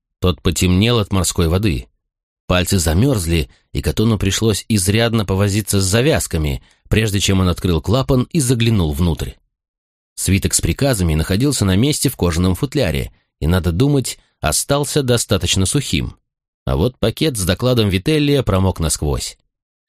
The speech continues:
Когда Катон потянул его из вещмешка, печать отвалилась, и обёртка чуточку приоткрылась. Внутри были видны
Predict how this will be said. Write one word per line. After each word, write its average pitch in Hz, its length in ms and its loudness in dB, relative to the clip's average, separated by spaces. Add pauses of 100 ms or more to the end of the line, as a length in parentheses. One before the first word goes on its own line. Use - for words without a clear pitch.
(220)
Когда 87 280 0
Катон 120 380 0
потянул 117 360 2
его 95 200 2
из 85 120 0
вещмешка, 92 680 -2 (320)
печать 98 380 0
отвалилась, 123 680 0
и 92 100 0
обёртка 98 680 0
чуточку - 480 -4
приоткрылась. 127 880 -2 (420)
Внутри 78 360 0
были 82 200 2
видны 101 480 2